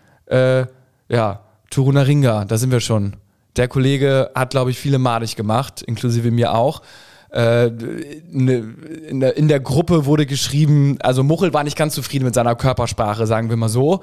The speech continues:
Stimmt auch, er, er, er trabt sehr selbstgefällig über den Platz, äh, hatten wir, glaub ich, in den letzten Folgen schon mal gesagt, als, als ob er der, als ob er den Fußball ownen würde und alles weiß, wie was geht und dann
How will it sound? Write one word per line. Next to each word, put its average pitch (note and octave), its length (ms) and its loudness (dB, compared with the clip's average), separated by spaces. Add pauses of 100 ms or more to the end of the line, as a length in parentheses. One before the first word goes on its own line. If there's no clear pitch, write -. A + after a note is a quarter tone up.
(840)
Stimmt - 420 0
auch, C3 200 0
er, C3 260 2 (240)
er, C3+ 240 -2
er B2 140 -2
trabt - 560 -4 (240)
sehr C3+ 380 0
selbstgefällig B2+ 960 -2 (300)
über C3+ 160 0
den A#2+ 140 0
Platz, - 460 -4
äh, B2+ 60 2
hatten B2 320 0
wir, B2+ 40 0
glaub A#2+ 140 2
ich, A#2+ 60 -4
in B2 60 -4
den A#2+ 40 -2
letzten B2+ 240 -4
Folgen B2 200 0
schon B2 100 -8
mal A#2+ 80 -2
gesagt, B2 260 -2
als, - 220 -4
als A#2+ 220 -2
ob B2+ 120 -4
er A#2+ 80 0
der, A#2 280 0 (760)
als B2 180 0
ob B2 60 -6
er C3 60 0
den B2 140 -4
Fußball B2+ 380 -2
ownen C3+ 280 2
würde B2+ 380 2
und B2 460 0
alles B2+ 300 0
weiß, C3 320 0
wie C3 120 -2
was C3 200 0
geht C#3+ 340 0
und B2+ 160 0
dann B2 300 -2